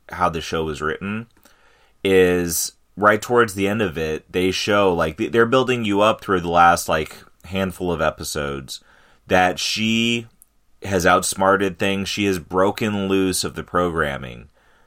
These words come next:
But then they reveal that she's, she's following script at that point. She's been scripted to do this. And so, like, it's insinuated. It's, it's never specifically said, but then when you see how the season ends, but,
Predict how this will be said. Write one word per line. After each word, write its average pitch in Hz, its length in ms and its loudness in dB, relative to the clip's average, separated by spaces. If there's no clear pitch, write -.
But 101 180 4
then 101 160 4
they 101 120 6
reveal 98 580 4
that 82 120 -2
she's, - 400 -4
she's - 240 -6
following 104 480 2
script - 340 -6
at - 100 -14
that 62 180 -6
point. 60 260 -14
She's 95 180 -6
been 104 140 -4
scripted 90 520 -2
to 76 120 -12
do 69 180 -6
this. 60 280 -10
And 73 180 -10
so, 85 220 0
like, 87 200 0
it's 104 180 -2
insinuated. 87 720 0
It's, 78 140 -8
it's 90 180 -4
never 104 200 0
specifically - 680 -6
said, 95 300 0
but 78 140 -2
then 80 100 -4
when 82 100 -6
you 80 80 -6
see 85 140 -4
how 82 80 0
the 80 100 -6
season 76 320 -8
ends, 80 300 -6
but, - 240 -8